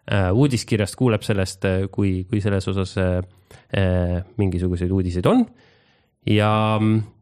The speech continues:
ja siia lõpetuseks võib-olla siis ka üks, äh, väike reklaaminurk, äh, tulevase ürituse kohta, et, äh, tulemas on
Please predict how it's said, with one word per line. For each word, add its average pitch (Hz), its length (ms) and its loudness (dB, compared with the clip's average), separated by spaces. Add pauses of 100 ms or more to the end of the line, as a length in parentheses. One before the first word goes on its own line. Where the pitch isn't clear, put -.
ja 123 80 2
siia 147 240 2
lõpetuseks 139 480 0
võib-olla 147 320 2
siis 139 160 0
ka 147 160 2
üks, - 160 -2
äh, 135 160 2
väike 135 300 0 (180)
reklaaminurk, 131 880 2
äh, 113 240 4 (260)
tulevase 113 520 2 (100)
ürituse 156 560 0
kohta, 98 460 0 (420)
et, 104 340 -4
äh, 101 300 0 (260)
tulemas 117 400 0
on 107 220 0